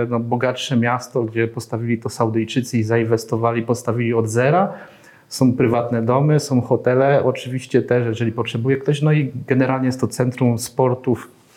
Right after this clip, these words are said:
i spędzanie dobrze czasu, tak jak jeżeli ktoś chce, nie wiem, go-, w golfa zagrać, no to też tam się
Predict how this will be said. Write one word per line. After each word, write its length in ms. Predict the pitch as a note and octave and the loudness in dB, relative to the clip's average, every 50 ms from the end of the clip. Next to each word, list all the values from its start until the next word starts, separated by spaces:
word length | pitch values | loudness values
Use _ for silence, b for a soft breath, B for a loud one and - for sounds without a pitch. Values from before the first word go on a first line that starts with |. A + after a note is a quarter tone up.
| b b b b _ _ _ - - | b b b b _ _ _ -12 -8
i 80 | - - | -6 -6
spędzanie 580 | - - C#3 B2 A#2 A#2 C3 B2 B2 A2+ A2+ G#2+ B B B B B G#2 G2 F#2+ B | -4 0 0 0 2 2 2 2 2 2 0 0 B B B B B -10 -10 -8 B
dobrze 540 | A2 G#2 C#3 C3 B2+ A2+ B2 B2 A2 A#2+ A2 | 0 2 2 2 4 2 2 2 2 0 0
czasu, 420 | - - D3 D3 C#3+ C3+ - C#3 | 0 0 0 2 2 2 2 2
tak 140 | - - A#2+ | 2 2 2
jak 80 | A#2 A2+ | 2 2
jeżeli 180 | G#2+ A2+ A#2 A2 | 0 0 -2 -2
ktoś 180 | - - A2+ | -2 -2 -4
chce, 140 | - - - | -2 -2 -2
nie 120 | A2+ A#2 A2+ | 0 2 2
wiem, 260 | G#2+ G#2+ G#2+ G#2+ G#2+ | 2 2 2 0 0
go-, 140 | G#2+ A#2 A#2 | 2 2 2
w 100 | G#2 A2 | 2 2
golfa 360 | A2+ B2 C3 B2+ C3 - A#2 | 2 2 2 0 0 0 -2
zagrać, 340 | G#2+ A2+ A#2+ A#2+ A#2+ A2+ A2 | 0 0 0 0 0 0 2
no 80 | A#2+ A#2 | 0 0
to 100 | - A2+ | 0 0
też 200 | - - A2 - | -2 -4 -6 -2
tam 140 | - A#2+ A#2 | 0 -2 0
się 180 | - - B2 | 2 0 0